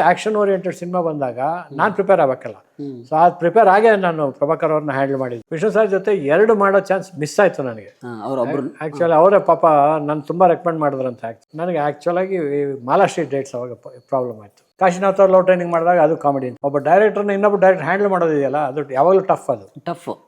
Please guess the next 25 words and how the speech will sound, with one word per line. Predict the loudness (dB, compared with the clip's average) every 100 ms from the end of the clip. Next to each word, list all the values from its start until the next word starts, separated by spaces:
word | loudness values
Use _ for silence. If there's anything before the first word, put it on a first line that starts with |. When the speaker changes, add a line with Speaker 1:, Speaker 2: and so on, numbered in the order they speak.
| _
Speaker 1:
ಟಫ್. | -2 2
ಅದು | 2 4 4
ಅವ್ರ | 6 6 8 6 4
ಟ್ರೆಂಡ್. | 2 0 0 0 -4 -10
ಆಮೇಲೆ | -2 0
ಉಪೇಂದ್ರ | 2 2 2 4 6 6 2 2
ಡೈಲಾಗ್ | 2 2 2
ಬರ್ದಿದ್ದು | -2 -4 -8 -10
ಅದಕ್ಕೆ. | -6 -4
ಫಸ್ಟ್ | 0
ಉಪೇಂದ್ರ | 0 0 0
ಆಗಿ | 0 0
ನಾನು | 0 -2 -4 -6
"ನನ್ಗೂ | -6 -4 -4
ಏನ್ | -4
ತಿಬೇಕು" | -8 -8 -8
ನಲ್ಲಿ | -8 -8
ಸಾಂಗ್ | -4 -4 -4
ಕೊಟ್ಟೆ. | -6 -8
ಅದಾದ್ಮೇಲೆ | -10 -6 -4 -2 -2 0
ಡೈಲಾಗ್ | 2 2 2
ಬರಿತೀನಿ | 0 -2 -6
ಸರ್ | -6 -8
ಅಂದ್ರು. | -8 -12 -14 -14 _
ನನ್ನ | -12 -10 -4